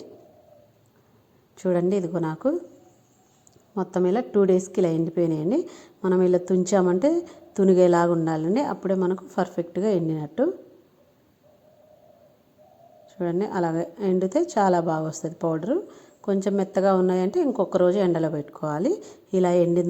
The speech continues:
దాన్ని ఇప్పుడు మనం మిక్సీలో వేసుకుందాం. చిన్న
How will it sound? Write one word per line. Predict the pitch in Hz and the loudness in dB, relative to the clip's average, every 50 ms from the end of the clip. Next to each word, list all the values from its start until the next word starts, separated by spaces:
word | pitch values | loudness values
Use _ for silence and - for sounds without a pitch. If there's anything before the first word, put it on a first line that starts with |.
| 175 | 0
దాన్ని | 170 165 185 240 226 | 0 0 0 -2 -2
ఇప్పుడు | 226 190 175 175 | 0 0 0 2
మనం | 170 165 175 208 202 | 2 0 0 0 -2
మిక్సీలో | 185 185 - - 185 170 170 160 160 | -4 -4 -2 0 0 0 2 0 -2
వేసుకుందాం. | 151 147 - - - 165 160 190 262 359 - - - - _ _ _ _ _ _ _ _ _ _ _ _ _ _ _ _ _ _ _ _ _ - - _ _ _ _ _ | -4 -6 -10 -14 -8 -6 -4 -2 -2 -4 -6 -8 -18 -20 _ _ _ _ _ _ _ _ _ _ _ _ _ _ _ _ _ _ _ _ _ -20 -20 _ _ _ _ _
చిన్న | - - 180 185 | -8 -4 -2 0